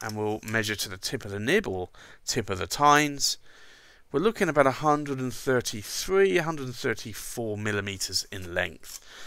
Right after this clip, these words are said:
So this really, for me, is the ideal size pen, uh, and I do like it that the Pelikan M one thousands are actually quite light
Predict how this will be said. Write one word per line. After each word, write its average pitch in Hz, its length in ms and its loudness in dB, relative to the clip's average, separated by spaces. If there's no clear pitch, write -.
So 127 340 8
this - 440 6
really, 120 500 10
for - 200 -6
me, 143 420 6
is 120 460 8
the 117 240 -2
ideal 120 460 4
size 101 400 -2
pen, 110 480 -2
uh, 101 140 2
and 123 80 4
I 135 100 12
do 180 300 8
like 135 260 4
it - 80 -10
that 113 60 -8
the 107 80 -4
Pelikan 117 520 -4
M 110 160 -2
one 101 120 -8
thousands 107 500 -2
are 98 180 0
actually 147 380 -4
quite 110 400 -2
light 104 680 0